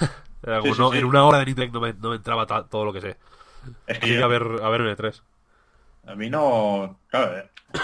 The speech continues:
Speaker 2: el, el Nintendo Direct tiene que estar planeado con cierta antelación, porque se sube a varios canales de YouTube de muchos países.
Speaker 1: Hmm.
Speaker 2: No, yo no creo que hubieran podido reaccionar a la filtración, ¿no? Si, si no se ha visto esto, no es porque ayer decidieran cortarlo,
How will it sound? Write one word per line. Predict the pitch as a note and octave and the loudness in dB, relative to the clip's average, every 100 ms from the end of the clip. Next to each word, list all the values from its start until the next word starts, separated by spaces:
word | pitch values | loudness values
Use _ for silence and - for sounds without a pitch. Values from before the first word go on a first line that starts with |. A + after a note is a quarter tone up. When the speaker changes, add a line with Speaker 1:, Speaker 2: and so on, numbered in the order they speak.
| - _ | -8 _
Speaker 2:
el, | A#2 G#2 A2 | -14 -12 -8
el | G#2 G2+ F#2+ G2+ | -6 -6 -8 -8
Nintendo | G#2 G2+ - - B2 | -8 -8 -10 -6 -2
Direct | G#2 G#2+ | -2 -2
tiene | A#2 | -2
que | A2 | -2
estar | - G#2+ F#2+ | -2 -4 -4
planeado | A2 F#2+ F#2+ G#2 | -6 -6 -6 -6
con | F#2+ | -8
cierta | - G2+ G#2+ | -8 -6 -6
antelación, | F#2+ F2+ C#3+ F#3+ | -8 -8 0 0
porque | F#2+ F#2 F2 | 0 -8 -12
se | - | -14
sube | - G2+ G#2 | -10 -4 0
a | G2+ | 0
varios | G2 G2 G2+ | -2 -4 -6
canales | G2+ G2 F#2+ | -4 -6 -4
de | G2+ | -6
YouTube | F#2 G#2+ G2+ | -6 -4 -4
de | F#2+ | -4
muchos | G2+ - - | -6 -8 -4
países. | G2+ A#2 A#2+ B2 B2 - - - | -2 -2 -2 -4 -6 -18 -20 -14
Speaker 1:
Hmm. | A#2 G2 | -12 -10
Speaker 2:
No, | B2+ B2 B2 B2 | -6 -6 -6 -12
yo | C3 B2 B2 | -2 -2 -2
no | B2+ B2+ | -4 -4
creo | C3 C3 | -2 -2
que | A#2 | 0
hubieran | A2 G#2 A2 G#2+ G2+ | -2 0 -2 -2 -4
podido | G#2+ A2 G#2+ | -6 -4 -4
reaccionar | G#2 G2+ - G#2 G#2 G#2 | -2 -4 -4 -6 -2 0
a | G2 | 0
la | F#2+ | -2
filtración, | G2+ G2+ F#2+ G2 E2 | -6 -6 -6 -8 -10
¿no? | A2 | -12
Si, | - F#2+ | -8 -10
si | F2 G2+ | -8 -6
no | G#2+ | -4
se | B2 | -2
ha | |
visto | A#2+ A#2+ A#2+ | -2 -2 -4
esto, | B2 C3+ | 0 -2
no | A#2 A2+ | 0 0
es | A2 G#2+ _ - | 0 -2 _ -10
porque | G#2 C3 - G#2+ | -10 -10 -10 -8
ayer | G2 G#2 G#2+ | -4 -4 -4
decidieran | A2 - G#2+ G#2+ G#2+ | -4 -6 -6 -2 -2
cortarlo, | G#2 - A2 B2+ C3+ | -4 -2 -4 -2 -6